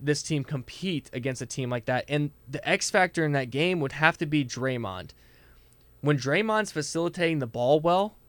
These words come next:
the Warriors are a very, very good team.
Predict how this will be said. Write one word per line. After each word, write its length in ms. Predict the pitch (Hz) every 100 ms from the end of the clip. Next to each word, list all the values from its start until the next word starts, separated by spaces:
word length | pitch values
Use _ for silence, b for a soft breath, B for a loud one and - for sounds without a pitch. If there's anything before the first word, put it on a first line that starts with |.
| _
the 180 | 135 143
Warriors 640 | 131 131 170 220 226 220 - -
are 240 | - 156 156
a 60 |
very, 500 | 135 131 160 156 147
very 400 | 127 131 139 135
good 200 | 123 127
team. 340 | - 190 147